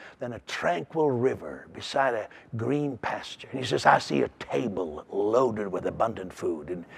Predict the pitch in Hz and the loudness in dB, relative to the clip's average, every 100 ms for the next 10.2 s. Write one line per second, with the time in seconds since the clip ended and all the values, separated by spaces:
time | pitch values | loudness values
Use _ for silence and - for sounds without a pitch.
0 | - - - - - 160 175 151 131 - | -16 -14 -14 -2 10 12 12 10 8 6
1 | 185 143 - 165 147 131 110 - - - | 6 6 8 6 6 0 -2 -4 -6 0
2 | - 127 110 80 78 82 127 127 110 - | 4 6 6 4 2 4 10 10 8 4
3 | - - - - 139 151 123 101 98 - | -16 -18 -6 6 10 10 10 6 2 -2
4 | 117 120 107 123 127 - 104 98 - 131 | 0 0 4 2 2 -2 -2 -2 -2 0
5 | 131 107 95 - - - 107 104 101 - | 0 0 -4 -10 -18 -12 -6 -4 -4 -6
6 | 101 110 139 117 110 110 127 - 107 - | -6 2 4 4 2 4 2 0 -6 -8
7 | - - - - - 139 120 110 - 123 | -14 -18 -20 -2 6 8 8 4 4 4
8 | 117 104 92 87 - - - - - - | 4 2 -4 -8 -10 4 6 6 2 -8
9 | - 107 98 - 104 95 98 135 123 104 | -6 -8 -8 -8 -10 -8 0 2 2 -2
10 | - 98 | -8 -10